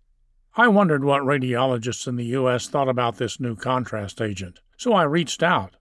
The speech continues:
again by email, to the American College of Radiology, or A C R, which represents more than forty-one thousand radiologists.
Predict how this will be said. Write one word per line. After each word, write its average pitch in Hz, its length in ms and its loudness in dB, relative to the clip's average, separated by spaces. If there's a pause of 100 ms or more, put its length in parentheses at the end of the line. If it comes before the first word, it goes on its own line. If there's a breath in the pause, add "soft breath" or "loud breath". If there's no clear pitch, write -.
again 165 300 0
by 123 180 -2
email, 120 600 -4 (100)
to 190 100 0
the 160 140 0
American 151 500 0
College 135 380 -2
of 113 80 -6
Radiology, 123 880 -2
or 131 160 -4
A 143 140 -2
C 131 280 -4
R, 113 400 -4 (460 soft breath)
which - 200 -4
represents 151 560 -2
more 135 160 -2
than 123 160 -2
forty-one 143 520 0
thousand 120 400 -2
radiologists. 113 1040 -4